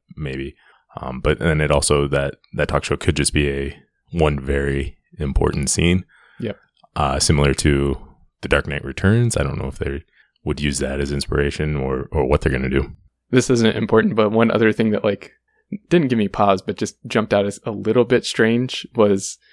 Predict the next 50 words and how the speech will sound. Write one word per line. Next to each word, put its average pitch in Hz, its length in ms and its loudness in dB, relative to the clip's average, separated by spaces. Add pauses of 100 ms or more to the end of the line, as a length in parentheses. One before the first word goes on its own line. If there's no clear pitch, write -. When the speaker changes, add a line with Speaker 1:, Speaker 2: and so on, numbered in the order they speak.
(240)
Speaker 2:
it 113 80 4
looks 107 480 0
like 143 240 4
there 113 160 4
is 104 320 2 (400)
almost, 117 360 4
like, 113 160 2
a 107 40 -4
Spider-Man 110 600 2
three-esque 107 680 -2
dance 107 320 0
number 127 400 0 (100)
on 107 160 -2
the 104 80 -2
steps - 560 0 (400)
coming 127 240 2
in 131 60 2
the 127 60 0
movie, 135 280 2
but 107 260 2 (300)
<laughs> - 260 -20
I - 60 0
don't 113 160 0
know 110 140 -2
if 98 100 -12
that's 104 280 -6
the 104 80 -14
case. 101 260 -8
He 117 80 -6
might 101 180 -8
just - 220 -8
be, 98 180 -8
like, 98 320 -6 (300)
jumping 101 320 -6
around, 95 320 -4
but 104 120 -6
it 98 120 -10
kind 113 240 -2
of 101 100 -10
looks - 200 -12
like - 160 -8
that. - 280 -2 (200)
<laughs> - 200 -14
Speaker 1:
That's - 220 4
pretty 85 280 4
random. 76 480 0
Uh, 78 320 4
I 90 180 0 (260)
did 87 120 0
not 82 340 0